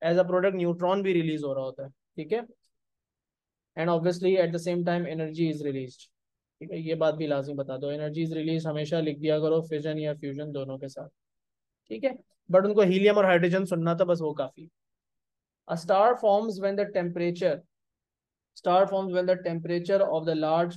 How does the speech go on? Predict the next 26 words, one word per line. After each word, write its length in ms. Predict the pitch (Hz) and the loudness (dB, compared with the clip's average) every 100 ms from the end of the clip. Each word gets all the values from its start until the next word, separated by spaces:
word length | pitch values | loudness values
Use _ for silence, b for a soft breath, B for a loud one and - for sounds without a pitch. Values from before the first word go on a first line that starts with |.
| - | -4
cloud 320 | 170 165 196 | 0 2 2
of 180 | 190 165 | 0 0
gas 420 | 156 151 170 - - _ _ _ _ _ _ _ _ _ _ - | 0 2 0 -4 -20 _ _ _ _ _ _ _ _ _ _ -8
increases 840 | 175 175 175 185 185 180 147 135 - _ _ _ | -6 -4 -4 -4 -2 -2 -2 -6 -20 _ _ _
as 360 | - 160 165 165 - | -4 0 0 -2 -8
it 180 | 165 - | -10 -4
collapses 460 | 160 156 156 160 | -2 -2 -2 -6
inward। 420 | 151 143 131 143 143 | -6 -6 -8 -8 -4
So 160 | 170 | 0
हमने 200 | 170 170 | 2 2
ये 80 | 175 | 2
स्पेस 320 | 175 175 175 | 2 2 0
फिजिक्स 260 | 175 180 180 | -2 -6 0
में 220 | 185 180 | 0 2
कर 160 | 180 185 | 4 6
लिया, 200 | 190 190 | 6 4
तो 80 | 190 | 4
एक 160 | 175 | 2
तरह 160 | 185 185 | 2 2
से 120 | 202 | 0
पूरी 280 | 202 208 214 | 0 -2 -2
चीज 200 | 214 180 | -4 -4
रिपीट 360 | 156 180 185 | -2 -4 -2
हो 80 | 170 | -2
रही 120 | 151 | 0
है 120 | 165 | -2